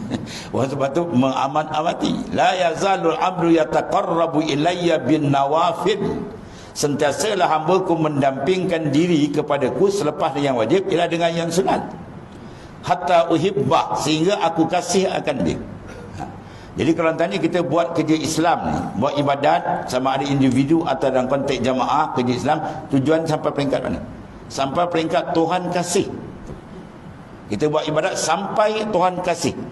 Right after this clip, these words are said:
Dan mana tahu Tuhan kasih? "Fa iza ahbabta kunta sam'a." Itu jawapan dia. Ya, "Fa iza ahbabtu," bila aku kasih akan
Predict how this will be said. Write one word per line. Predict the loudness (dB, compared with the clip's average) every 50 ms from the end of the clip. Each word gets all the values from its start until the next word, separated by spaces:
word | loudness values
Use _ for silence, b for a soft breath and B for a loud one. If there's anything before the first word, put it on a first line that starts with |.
| -10 -2 0
Dan | 0 0 0
mana | 0 -2 0
tahu | 2 4 4 4 4
Tuhan | 2 2 0 2 0
kasih? | 0 0 2 2 0 0 0 -4 -4
"Fa | -2 -2 -2
iza | -2 -2 0 0 0
ahbabta | 0 0 -2 -4 -2 0 0 -2 0 0 -2 0 0
kunta | 0 0 2 2 2 0
sam'a." | 0 -2 -2 -2 -2 0 -2 -2
Itu | -2 0
jawapan | 0 0 0 0 0 -2 -4 -4
dia. | -6 -10 -12 -12 -14 -16 B B B B B B B B -18 -14 -10 -6
Ya, | -6 -4 -2
"Fa | -2 -2 0
iza | 0 0 2 2 2 2
ahbabtu," | 2 0 0 0 0 2 4 4 4 4 2 0 0
bila | 2 2 2 2 2 2 0
aku | 0 0 0
kasih | 0 -2 0 0 0 0 0 0
akan | -2